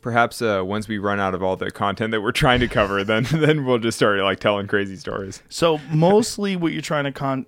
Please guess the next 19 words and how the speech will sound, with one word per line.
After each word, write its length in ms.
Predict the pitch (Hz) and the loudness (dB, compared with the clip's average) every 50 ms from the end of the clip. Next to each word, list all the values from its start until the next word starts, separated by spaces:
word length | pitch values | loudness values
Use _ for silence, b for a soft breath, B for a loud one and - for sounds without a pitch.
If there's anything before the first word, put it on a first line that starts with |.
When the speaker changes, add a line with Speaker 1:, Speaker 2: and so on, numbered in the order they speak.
| 131 131 | -12 -8
Speaker 2:
cover 400 | - 151 139 131 127 127 123 123 | -4 -2 -2 0 0 -2 -4 -4
is 220 | - 123 120 110 | -4 -6 -6 -6
the 100 | 113 120 | -6 -10
content 560 | 110 - 127 123 123 120 - 131 123 120 117 - - | -10 -8 -8 -8 -6 -6 -8 -8 -8 -8 -10 -10 -8
of 260 | 113 113 110 110 110 | -8 -8 -8 -8 -8
the 240 | 117 107 110 110 104 | -8 -6 -6 -6 -8
sport 480 | - - - - - - 139 131 - - | -10 -12 -12 -10 -6 -4 -4 -4 -6 -8
itself. 580 | 117 - - - 95 90 - - - _ _ _ b b b b b b b b | -14 -16 -14 -12 -12 -12 -12 -14 -16 _ _ _ b b b b b b b b
Speaker 1:
Yeah, 240 | - 113 110 101 95 | 2 4 4 4 4
we've, 280 | 95 113 117 113 - - | 4 0 -2 -2 -4 -6
so, 320 | 104 - 107 117 107 104 b b b b b b b b | -4 0 0 2 2 0 b b b b b b b b
so 200 | - - 143 139 | -2 2 2 2
far 220 | 143 - 156 143 131 | 4 4 2 2 2
we've 160 | 123 120 110 | 0 -2 -4
been 120 | 110 104 | -4 -4
interviewing 500 | 98 104 107 107 104 107 104 101 95 95 | -4 -4 -4 -4 -4 -4 -4 -4 -4 -6
some 180 | 92 - 104 95 | -6 -6 -8 -6
of 60 | 92 | -6
the 100 | 87 85 | -6 -6